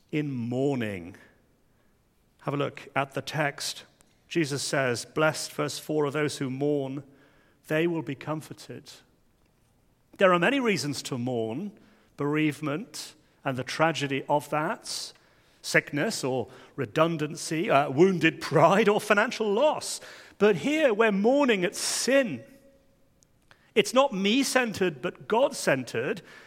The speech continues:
This person is grieved at his offense, at his poverty of spirits vis-a-vis God. And the original grammar is really, really strong. This, this morning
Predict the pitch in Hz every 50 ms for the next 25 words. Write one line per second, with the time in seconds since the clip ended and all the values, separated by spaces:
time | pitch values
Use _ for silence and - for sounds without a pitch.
0 | - - _ _ _ - - 247 240 - - - 269 269 254 254 - 233 196 196
1 | 180 147 135 - - 202 208 233 277 277 247 175 135 143 165 151 - - - -
2 | - _ _ - 226 220 - - 220 196 214 220 - - - - - 269 269 262
3 | 240 214 - - - - - - - - - - - - - - - - - -
4 | 214 214 - 226 226 - - - - - - 262 285 - 277 - - - 196 165
5 | 147 156 - - - - - - 254 247 185 135 135 - - - - - - -
6 | - - - - - _ _ - 143 147 233 285 269 196 240 214 160 170 160 151
7 | 135 120 117 113 180 220 254 254 247 - - - - - - - _ _ _ _
8 | _ _ _ _ _ _ _ _ _ _ _ _ _ _ _ _ _ _ _ _
9 | _ _ _ _ _ _ _ - 254 247 254 247 240 262 294 247 269 277 262 202
10 | 196 220 226 226 214 202 185 165 165 165 160 185 185 202 196 185 175 170 156 147
11 | 147 135 135 135 - - - - - 190 247 262 233 180 156 156 - 254 247 -
12 | - 262 - - 208 208 226 214 202 185 180 165 151 -